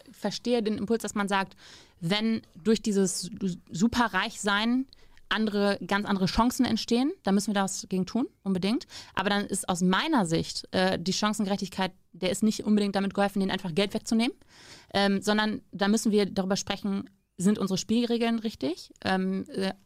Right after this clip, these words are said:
haben alle die gleichen Chancen zu Beginn? Haben alle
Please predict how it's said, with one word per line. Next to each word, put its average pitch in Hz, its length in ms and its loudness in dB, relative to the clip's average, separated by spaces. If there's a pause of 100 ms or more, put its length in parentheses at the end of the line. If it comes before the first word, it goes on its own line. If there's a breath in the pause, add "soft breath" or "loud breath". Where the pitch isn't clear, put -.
(200)
haben 202 260 2
alle 208 400 2 (100)
die 190 80 0
gleichen 190 220 0
Chancen 196 400 -2
zu - 140 -4
Beginn? 214 420 2
Haben 196 140 -2
alle 196 260 0